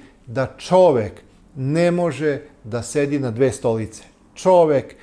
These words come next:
ne može da hrama na dve strane. Čovek mora da se opredeli. Ili će služiti Bogu ili mamoni,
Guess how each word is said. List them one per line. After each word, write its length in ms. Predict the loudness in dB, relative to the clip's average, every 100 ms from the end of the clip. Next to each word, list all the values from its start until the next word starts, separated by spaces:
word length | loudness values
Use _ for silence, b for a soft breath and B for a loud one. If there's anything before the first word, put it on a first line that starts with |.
| b b _
ne 300 | -8 -4 -2
može 280 | -2 -4 -4
da 120 | -4
hrama 460 | -6 -2 -2 -2 -6
na 120 | -4
dve 200 | -4 -4
strane. 460 | -6 -8 -8 -10 -16 _
Čovek 720 | -6 0 4 4 2 0 -6 B B B -10
mora 680 | -6 0 2 4 2 2 0
da 140 | -6
se 180 | -4 -4
opredeli. 720 | -4 -2 0 2 0 -2 -10 -18 _
Ili 260 | -4 -2 -2
će 160 | -6
služiti 460 | -6 -6 -6 -6 -6
Bogu 500 | -2 -2 -2 -6 -8 B B -8
ili 240 | -4 -4
mamoni, 520 | -4 -6 -6 -8 -10